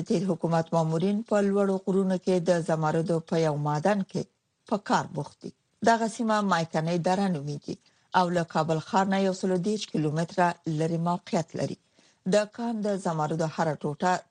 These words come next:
څه ناڅه د بادامو په اندازه ده. دا ډبرې د افغانستان په څیر یو هیواد لپاره چې له سخت بشري ناورین سره مخامخ دی، د بېوزلۍ د کمولو لپاره ډېر ارزښت لري.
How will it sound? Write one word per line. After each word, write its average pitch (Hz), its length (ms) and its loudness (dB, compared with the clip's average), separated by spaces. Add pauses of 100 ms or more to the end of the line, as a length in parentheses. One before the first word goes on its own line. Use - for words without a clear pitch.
څه 233 140 -4
ناڅه 208 340 -4
د - 20 2 (120)
بادامو 165 460 0
په 180 60 -2 (100)
اندازه 165 420 -2
ده. - 60 -8 (640)
دا 180 180 4
ډبرې 170 320 2 (100)
د - 20 0 (240)
افغانستان 185 600 0 (100)
په 196 60 -2 (100)
څیر 196 200 2 (260)
یو 170 100 4 (140)
هیواد 175 380 2
لپاره 190 260 0 (100)
چې 190 140 -4
له 180 60 -2 (160)
سخت 294 180 -4 (140)
بشري 160 400 0
ناورین 160 360 0
سره 156 240 0
مخامخ 151 400 -2 (120)
دی، 202 80 2 (460)
د - 20 6 (100)
بېوزلۍ 226 520 2
د 202 40 2 (120)
کمولو 160 460 2
لپاره 175 400 0 (400)
ډېر 160 360 0 (360)
ارزښت - 420 -6 (120)
لري. - 200 -4